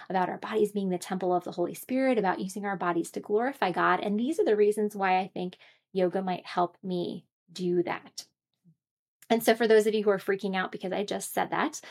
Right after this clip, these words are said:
um, we're gonna talk a little bit more about that. And that, that's actually not my personal conviction, but I do believe that someone could be a Christian and could have that conviction. And we want to make sure that we're presenting this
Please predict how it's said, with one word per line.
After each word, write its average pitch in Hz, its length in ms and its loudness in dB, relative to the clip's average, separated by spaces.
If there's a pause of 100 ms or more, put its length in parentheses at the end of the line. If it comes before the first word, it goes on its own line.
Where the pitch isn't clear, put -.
(300)
um, 202 280 8
we're 226 120 2
gonna 226 120 4
talk 226 200 8
a 262 60 10
little 269 180 6
bit 277 140 6
more 214 140 8
about 190 180 6
that. 190 140 4
And 214 100 4
that, 226 220 4
that's 247 200 6
actually 247 320 0
not 196 280 2
my 214 120 4
personal 233 440 -2
conviction, 240 520 0
but 220 80 6
I 214 80 10
do 254 160 0
believe 208 320 4
that - 160 -2
someone 190 260 -2
could 196 240 -2
be 190 140 0
a 180 60 0
Christian 180 460 -2
and 196 320 -2
could 208 180 -8
have - 400 -8 (400)
that 180 340 2
conviction. 214 640 -2 (260)
And 226 140 2
we 247 100 6
want 240 300 2
to - 80 2
make 254 140 4
sure - 120 0
that 233 120 2
we're 208 100 4
presenting 226 760 2
this 196 420 -2